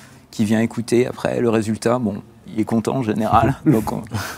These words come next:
Speaker 1: on se congratule, mais surtout on se stimule et on dialogue beaucoup, euh, sur la mise en œuvre.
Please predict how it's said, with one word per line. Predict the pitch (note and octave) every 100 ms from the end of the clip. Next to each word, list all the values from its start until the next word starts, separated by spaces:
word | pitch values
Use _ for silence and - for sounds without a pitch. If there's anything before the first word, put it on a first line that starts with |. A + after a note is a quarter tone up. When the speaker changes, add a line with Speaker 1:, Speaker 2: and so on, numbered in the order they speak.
| -
Speaker 1:
on | D3
se | -
congratule, | F3 D#3+ C#3+ D3 E3 F3+ E3 C#3
mais | C3+
surtout | D3+ C3+ D3+
on | C#3+
se | A#2+
stimule | - - C#3 C#3+ D3
et | C3+
on | B2
dialogue | A#2 B2 B2
beaucoup, | A#2 A#2 - B2 A2
euh, | G2+ A2
sur | - B2
la | A2+
mise | A#2
en | A#2
œuvre. | G2+ -